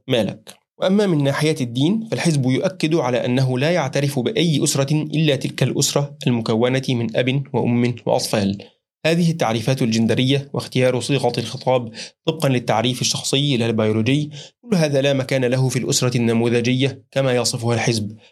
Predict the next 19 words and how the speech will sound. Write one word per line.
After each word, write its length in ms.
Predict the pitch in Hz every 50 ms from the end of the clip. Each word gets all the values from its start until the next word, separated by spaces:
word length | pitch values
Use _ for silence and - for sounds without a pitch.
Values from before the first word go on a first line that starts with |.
| _ -
وهي 180 | 131 123 123 123
الأسرة 560 | 123 147 160 - - 143 139 175 175 - - -
الوحيدة 680 | 147 120 113 117 - - 156 165 139 139 135 180 202 214 - -
المستحقة 680 | 139 123 120 110 - - - 147 151 - 170 147 143
للدعم 360 | 123 117 113 120 139 123 120 127
من 200 | 123 120 117 117
الحكومات 560 | 113 113 139 131 - 123 123 135 156 156 151 165 175 - - - - _
كما 260 | - 147 151 151 151
يريد 300 | 151 127 120 117 120 117
البرنامج. 560 | 120 117 113 120 113 113 110 98 98 76 73 - - _ _ - - _ _ _ _ - -
هذا 220 | 190 180 170 -
أيضا 320 | 175 180 170 151 151 160
يلاقي 400 | 151 135 139 151 151 151 131 123
هوى 200 | 143 156 147 135
عند 180 | 127 120 123 117
الكثيرين 600 | 120 113 113 117 110 117 120 113 123 131 135 131
من 120 | 131 127
الذين 280 | 120 117 113 113 123 120
يرون 360 | 117 113 113 120 131 135 135